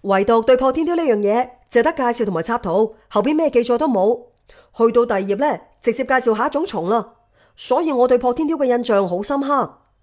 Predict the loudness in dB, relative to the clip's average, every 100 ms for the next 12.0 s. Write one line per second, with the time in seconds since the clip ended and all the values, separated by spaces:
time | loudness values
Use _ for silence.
0 | _ _ _ _ _ _ -2 2 2 2
1 | 0 -4 -6 -6 -6 -6 -2 -2 -4 _
2 | -8 -4 -2 -2 -2 -2 -2 -2 -2 -4
3 | -8 _ -2 0 0 0 -2 -4 -6 -8
4 | -4 -4 -6 _ _ _ _ -20 _ _
5 | -2 0 2 0 0 0 0 -2 -2 -4
6 | -4 -4 -2 -2 0 -2 -6 _ _ _
7 | _ _ -2 0 2 0 0 -2 0 0
8 | 2 2 0 -2 -2 0 -2 0 0 0
9 | 0 -2 -2 0 -2 -2 -4 -6 _ _
10 | _ _ _ _ -4 -2 0 -2 -2 0
11 | 0 2 2 0 -2 -6 _ 0 0 0